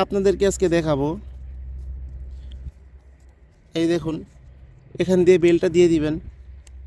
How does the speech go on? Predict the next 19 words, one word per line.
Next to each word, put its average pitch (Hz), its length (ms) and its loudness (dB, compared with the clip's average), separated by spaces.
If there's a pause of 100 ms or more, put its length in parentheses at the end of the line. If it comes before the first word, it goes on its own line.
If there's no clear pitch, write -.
(180)
এখান 160 240 -6
দিয়ে 156 140 4
বেলটা 151 380 0
দিয়ে 156 180 2
দিবেন। 143 220 0 (600)
বেলটা 160 260 0
দিয়ে 170 280 0
দেওয়ার 175 260 4
পরে 175 160 2
এভাবে, 170 220 2 (160)
এভাবে 170 240 2 (100)
জাতা 156 220 2 (100)
দিলে 180 200 4 (840)
বেলটা 160 240 0 (120)
লেগে 170 300 6
যাবে। 147 200 2 (1900)
এই 147 120 -8
দেখুন 139 220 -4 (4000)
এটা 226 140 4